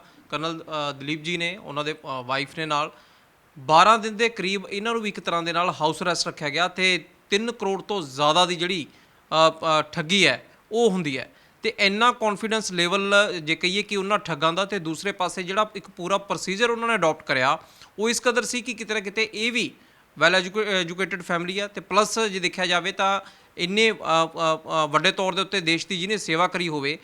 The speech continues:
ਉਹਨਾਂ ਦੇ ਨਾਲ ਜਦੋਂ ਇਸ ਤਰ੍ਹਾਂ ਦਾ ਮਾਮਲਾ, ਅ, ਸਾਹਮਣੇ ਆਉਂਦਾ ਤਾਂ ਬੜੀ ਹੈਰਾਨੀ ਹੁੰਦੀ ਹੈਗੀ। ਅ, ਮੈਮ, ਦੇਖੀਏ,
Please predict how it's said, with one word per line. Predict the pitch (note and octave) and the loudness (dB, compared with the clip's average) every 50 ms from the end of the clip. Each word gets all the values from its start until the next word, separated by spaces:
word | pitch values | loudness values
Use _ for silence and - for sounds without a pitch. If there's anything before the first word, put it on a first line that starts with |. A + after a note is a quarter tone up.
| - - - _ _ _ _ - | -18 -20 -20 _ _ _ _ -4
ਉਹਨਾਂ | G3+ G3+ A3+ B3 C#4+ D4 | -2 -2 2 2 2 2
ਦੇ | C#4 C#4+ | 2 4
ਨਾਲ | C4 B3 A#3 A3+ | 4 4 4 4
ਜਦੋਂ | G3+ G#3 G#3 A3 | 4 0 -2 -2
ਇਸ | G#3 - | -4 -4
ਤਰ੍ਹਾਂ | - G#3+ G#3+ | -4 -6 -4
ਦਾ | G#3 G#3 | -2 0
ਮਾਮਲਾ, | G3 F3+ F3 F3+ F3+ F#3+ G3+ G#3+ G3+ F3+ - - F3+ E3+ E3+ | 0 0 0 2 2 2 0 0 -2 -4 -6 -4 -2 -2 -2
ਅ, | D#3+ | -2
ਸਾਹਮਣੇ | - - D#3+ E3 G3+ G3+ | 0 -2 -2 -2 -2 -4
ਆਉਂਦਾ | G3 F3+ F3+ G#3+ | -4 -2 -4 -4
ਤਾਂ | G3 A3+ | -4 -2
ਬੜੀ | F#3+ F#3+ F#3 F3+ E3+ | -2 -2 -2 0 2
ਹੈਰਾਨੀ | E3 D#3 D#3+ E3+ F3 | 2 2 2 2 0
ਹੁੰਦੀ | D#3+ D#3 C#3 B2+ B2 B2 | -2 -4 -6 -8 -8 -8
ਹੈਗੀ। | B2+ A#2+ C3 - _ - - - - - - - - D#3 D#3+ E3+ F3 F3+ F3 - | -10 -12 -14 -20 _ -20 -20 -16 -16 -16 -6 4 8 10 12 12 12 10 8 6
ਅ, | - - - | 0 -10 -10
ਮੈਮ, | E3+ D#3+ D#3+ F#3+ G#3+ G#3 | -4 2 2 2 2 2
ਦੇਖੀਏ, | G3 G3+ G3+ - A3+ A3+ A3+ A#3 G3+ | 0 -2 -2 0 0 2 2 2 0